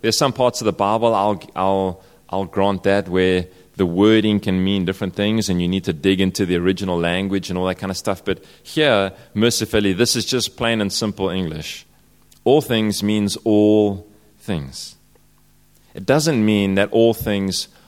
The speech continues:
are good. We spoke about that a bit yesterday. It doesn't mean that all things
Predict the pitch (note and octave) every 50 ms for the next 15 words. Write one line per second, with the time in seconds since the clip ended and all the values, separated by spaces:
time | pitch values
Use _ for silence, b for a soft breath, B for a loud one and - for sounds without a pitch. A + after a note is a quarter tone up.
0 | b b _ _ A2 A2+ A#2 A#2 A#2 A#2 A#2+ A2 - - F2+ D#2+ D#2 D#2+ E2 E2
1 | - - _ _ _ _ _ _ _ _ _ _ _ _ _ _ _ _ _ _
2 | _ _ _ _ _ _ _ _ _ _ _ _ _ _ _ _ _ _ _ _
3 | - F2 F2 E2+ - - A2 F#2+ G2 F#2+ F#2 E2+ G2 F#2+ F#2 F2 F2 - - F2
4 | G2 G2 - - F2 D#2+ D#2 A2+ A#2 C3+ B2+ B2 A#2 A2+ - - A#2+ A2+ A#2 A#2
5 | - - A2+ G#2 G2